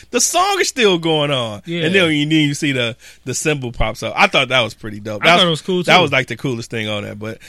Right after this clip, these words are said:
Speaker 1: I, I think people just extra. I think that was just dumb to even bitch about that. Um, and I'm kinda with you. I don't think the performance was all that, uh, all that great. Like I say, I like the live, the live bands and stuff like that.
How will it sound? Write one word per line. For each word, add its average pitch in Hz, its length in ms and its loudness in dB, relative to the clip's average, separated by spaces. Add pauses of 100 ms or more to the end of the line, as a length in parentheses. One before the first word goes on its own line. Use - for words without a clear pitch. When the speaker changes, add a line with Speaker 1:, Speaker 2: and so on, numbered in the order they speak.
(120)
Speaker 1:
I, - 200 0 (120)
I 466 120 -6
think - 240 -12
people 165 180 0
just 117 180 -10
extra. 113 340 -6
I 151 40 -4
think 147 200 -6
that 117 80 -2
was 110 100 -6
just 104 200 -14
dumb 107 240 -6
to 107 60 -10
even 104 400 -10 (100)
bitch 107 240 -8
about 104 280 -10
that. 101 320 -10 (340)
Um, 107 480 -6 (320)
and 165 100 2
I'm 226 120 0
kinda 208 280 0
with 156 200 -2
you. 160 100 2
I 160 80 2
don't 156 180 -2
think 143 200 -6
the 120 100 -6
performance 123 520 2
was 110 120 -12
all 117 240 -2
that, 107 160 0 (280)
uh, 104 260 -10
all 110 180 -4
that 107 180 -6
great. 113 300 -6
Like 117 140 -6
I - 20 -8
say, 113 140 -6
I 139 160 2
like 120 260 -4
the 107 80 -12
live, 110 400 -4
the 107 100 -12
live 107 260 -6
bands 110 260 -8
and 107 80 -12
stuff - 180 -12
like 110 160 -10
that. 117 240 -8